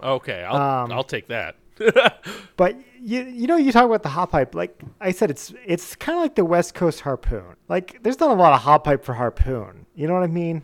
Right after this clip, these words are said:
Speaker 2: They're
Speaker 1: Yeah,
Speaker 2: just,
Speaker 1: that,
Speaker 2: like,
Speaker 1: that's
Speaker 2: they're your
Speaker 1: true.
Speaker 2: old standby.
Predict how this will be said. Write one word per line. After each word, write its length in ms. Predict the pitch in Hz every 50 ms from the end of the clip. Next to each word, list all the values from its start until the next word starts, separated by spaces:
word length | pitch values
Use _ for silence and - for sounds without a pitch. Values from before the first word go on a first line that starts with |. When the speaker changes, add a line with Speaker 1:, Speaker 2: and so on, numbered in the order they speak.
| - -
Speaker 2:
They're 100 | 151 165
Speaker 1:
Yeah, 160 | 170 175 175 175
Speaker 2:
just, 80 | 180
Speaker 1:
that, 100 | 214 247
Speaker 2:
like, 300 | 220 202 175 - - - _ -
Speaker 1:
that's 180 | 214 220 220
Speaker 2:
they're 120 | - 226 247
your 120 | 240 240
Speaker 1:
true. 80 | 226 220
Speaker 2:
old 260 | 220 226 226 220 -
standby. 720 | - - 214 208 220 233 208 160 131 107 110 - - -